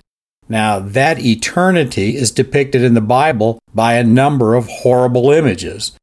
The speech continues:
A lake of fire, or a burning pit of garbage with worms that don't die,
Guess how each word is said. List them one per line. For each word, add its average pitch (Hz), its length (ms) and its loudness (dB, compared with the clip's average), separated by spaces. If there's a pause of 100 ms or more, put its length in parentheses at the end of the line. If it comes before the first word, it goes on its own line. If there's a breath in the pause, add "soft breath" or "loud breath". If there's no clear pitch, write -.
(100)
A 101 80 -4
lake 110 240 0
of 131 60 -4
fire, 120 680 -2 (100)
or 107 240 2
a 98 80 0
burning 127 520 0
pit 139 220 -2
of 98 160 -4
garbage 107 560 0
with 90 260 -6
worms 123 420 2
that 104 120 -2
don't 104 320 -2
die, 107 560 -2